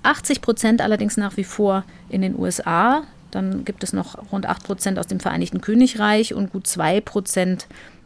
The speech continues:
in Dänemark, um mal so beispielhafte Hausnummern zu nennen.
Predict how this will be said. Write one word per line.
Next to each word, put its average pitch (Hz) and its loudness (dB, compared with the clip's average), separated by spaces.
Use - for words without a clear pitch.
in 180 -2
Dänemark, 170 2
um 175 -4
mal 165 -2
so 170 -4
beispielhafte 160 -6
Hausnummern 165 -4
zu - -8
nennen. 156 -2